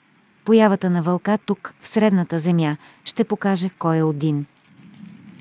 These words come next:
Звярат ще дойде да го убие.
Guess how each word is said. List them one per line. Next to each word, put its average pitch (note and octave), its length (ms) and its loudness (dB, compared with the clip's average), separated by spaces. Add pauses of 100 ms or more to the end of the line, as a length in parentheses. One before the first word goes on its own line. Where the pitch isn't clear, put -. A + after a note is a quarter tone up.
(720)
Звярат F#3+ 480 2
ще - 220 -4
дойде D#3+ 340 -2
да D#3+ 100 -2
го D3+ 140 -2
убие. C3+ 380 -4